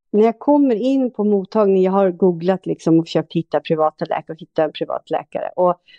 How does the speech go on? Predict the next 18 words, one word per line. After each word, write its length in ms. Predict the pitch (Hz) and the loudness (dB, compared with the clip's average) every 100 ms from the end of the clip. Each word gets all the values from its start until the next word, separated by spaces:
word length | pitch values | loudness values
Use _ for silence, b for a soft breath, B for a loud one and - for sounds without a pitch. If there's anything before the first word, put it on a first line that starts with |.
| _ | _
när 100 | 202 | 0
jag 100 | 214 | 0
kommer 220 | 214 262 226 | 2 0 0
in 260 | 240 247 | 2 0
där, 80 | 185 | 0
det 80 | 175 | -2
första 320 | - 196 233 | -2 -4 -2
han 160 | 196 175 | -2 -2
säger 420 | - 190 190 185 | -2 0 2 0
då 100 | 165 | -2
är 100 | 151 | -2
att 80 | 156 | -4
jag 380 | 180 202 202 202 | -4 0 0 -2
kommer 320 | - 196 185 | -4 -2 -2
inte 680 | 202 175 165 - - 214 196 _ | 0 0 -2 -6 0 0 0 _
skriva 400 | _ 196 175 156 | _ -2 0 2
ut 260 | 160 156 _ | 0 -2 _
några 280 | 160 160 | 0 0